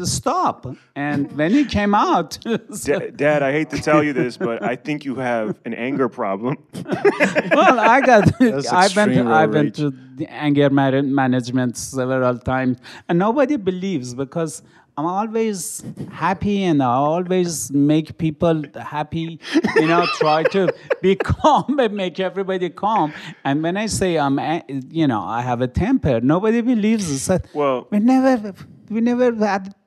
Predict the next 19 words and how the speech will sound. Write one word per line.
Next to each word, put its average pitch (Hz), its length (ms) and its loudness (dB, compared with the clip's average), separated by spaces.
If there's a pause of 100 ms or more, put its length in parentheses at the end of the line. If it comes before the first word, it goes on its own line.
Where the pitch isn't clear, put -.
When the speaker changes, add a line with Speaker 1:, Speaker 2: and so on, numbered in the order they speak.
(280)
Speaker 1:
dreamed 240 520 6
of 190 240 0
that 185 260 -4
you 180 140 -6
would 170 340 -8
be 165 220 -10 (220)
that 196 200 -4
angry 190 560 -2
or 139 240 -4 (1040)
Speaker 2:
Hmm. 120 520 -6 (180)
Let's 180 180 2
ask 190 260 2 (120)
D 180 100 -2
J, 185 160 -4
let's 220 180 0
ask 185 220 0
D 214 140 -4
J 165 160 -8
Bo. 143 300 0